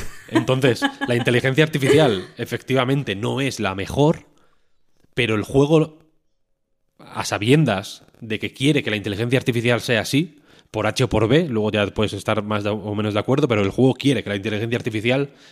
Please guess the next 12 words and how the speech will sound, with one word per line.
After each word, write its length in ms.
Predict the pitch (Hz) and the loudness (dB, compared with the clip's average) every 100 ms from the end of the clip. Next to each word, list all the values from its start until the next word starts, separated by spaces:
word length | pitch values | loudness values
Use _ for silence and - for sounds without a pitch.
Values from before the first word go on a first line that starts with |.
| _ | _
no 180 | 131 135 | -2 0
sea 240 | 147 127 | 2 2
particularmente 640 | 110 92 95 98 92 95 92 | 0 -4 -4 -4 -4 -6 -4
buena. 260 | 90 85 - - - - _ _ _ - | -6 -8 -14 -20 -20 -20 _ _ _ -4
Y 340 | 139 120 113 | 0 2 2
lo 120 | 110 | 0
justifica 640 | - 110 110 123 120 156 - | -2 -6 -6 -4 -2 -2 -4
así, 400 | - - 110 - _ - _ - | -8 -4 -4 -6 _ -20 _ -8
emborrachando 580 | 113 101 95 - 123 101 | -4 -2 0 0 0 0
a 40 | |
los 120 | 101 | 0
personajes. 540 | - 98 95 82 120 | -2 -6 -6 -8 -12